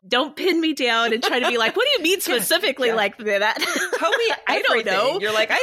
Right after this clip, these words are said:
Speaker 2: this is, this is all I know. This is, like, what I just said. This is just it." But it's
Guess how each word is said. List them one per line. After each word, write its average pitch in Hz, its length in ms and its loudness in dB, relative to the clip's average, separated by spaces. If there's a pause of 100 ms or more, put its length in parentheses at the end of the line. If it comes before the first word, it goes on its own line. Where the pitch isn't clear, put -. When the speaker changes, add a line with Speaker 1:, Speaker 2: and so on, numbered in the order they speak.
Speaker 2:
this 370 100 -6
is, 359 160 -2
this 453 160 0
is - 100 -2
all 415 140 0
I 370 260 2
know. 185 200 0
This 196 200 -4
is, 294 80 0
like, 277 200 2
what 269 100 2
I 381 80 2
just 330 240 -2
said. 202 360 0
This 269 140 0
is 262 220 0
just - 400 -2
it." 160 260 0
But 147 400 0
it's 202 420 0